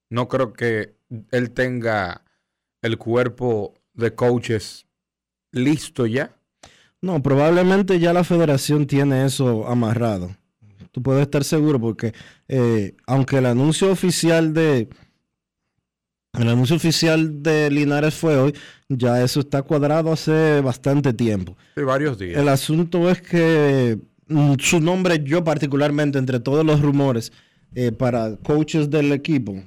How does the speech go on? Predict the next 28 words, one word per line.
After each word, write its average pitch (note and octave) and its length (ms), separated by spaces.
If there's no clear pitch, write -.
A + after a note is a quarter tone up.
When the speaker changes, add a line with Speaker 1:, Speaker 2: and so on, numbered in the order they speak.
Speaker 2:
no B2 320
lo C3+ 180
he C3 60
escu-, - 460
no C#3 180
lo C#3 180
he B2+ 60
escuchado, F#2 520
Speaker 1:
Que D3+ 140
sea D3+ 220
un F3 60
Speaker 2:
honestamente. G3 160
Speaker 1:
deseo G3+ 260
del G#3 140
fanático, F#3 680
eh, C3+ 420
puede D3+ 320
ser. G3 280
Ahora, D3 380
debe C3 380
estar F3+ 320
ahí D3 320
Tatis C#3+ 580
y, A#2+ 360
y - 20
un C3 160
grupo B2+ 720
de A2+ 720